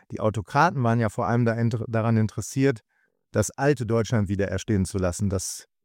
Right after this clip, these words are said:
im Endeffekt das Kaiserreich. Es gab ja sogar autokratische Pläne, Hitler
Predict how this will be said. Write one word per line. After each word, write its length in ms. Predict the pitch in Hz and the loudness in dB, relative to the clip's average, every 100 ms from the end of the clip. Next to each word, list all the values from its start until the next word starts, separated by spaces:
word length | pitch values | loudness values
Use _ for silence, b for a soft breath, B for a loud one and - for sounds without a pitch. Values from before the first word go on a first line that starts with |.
| _ - | _ 0
im 100 | 120 | 2
Endeffekt 380 | 123 113 104 98 | 2 0 -2 -2
das 120 | - | -4
Kaiserreich. 680 | 120 120 95 55 - - - _ _ _ _ _ _ _ _ - | 0 2 0 -4 -12 -16 -20 _ _ _ _ _ _ _ _ -10
Es 140 | 104 | -6
gab 200 | - 123 | -2 0
ja 80 | 135 | 0
sogar 320 | 110 120 120 110 b b b b | 2 2 0 0 b b b b
autokratische 800 | - 120 117 101 123 120 131 - | 2 2 2 -2 0 2 0 -4
Pläne, 480 | 95 117 120 131 143 _ _ _ | -4 0 2 2 0 _ _ _
Hitler 500 | 135 139 131 127 | -6 -2 0 0